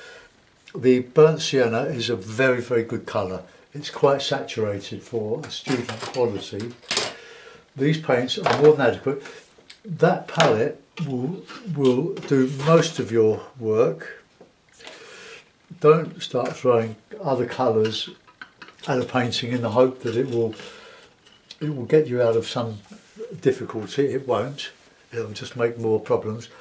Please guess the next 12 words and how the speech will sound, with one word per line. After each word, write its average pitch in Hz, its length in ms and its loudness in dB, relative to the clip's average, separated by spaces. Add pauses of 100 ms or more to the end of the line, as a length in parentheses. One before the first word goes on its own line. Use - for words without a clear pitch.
(140)
Learn 165 300 6
your 151 180 6
colours 120 480 0 (1800)
and 101 140 -8
learn 139 220 2
the 131 80 -6
mixes 123 440 -6
they 98 120 -4
make, 98 360 -10 (1500)
and 104 120 -10
then 113 180 0
you'll, 110 260 0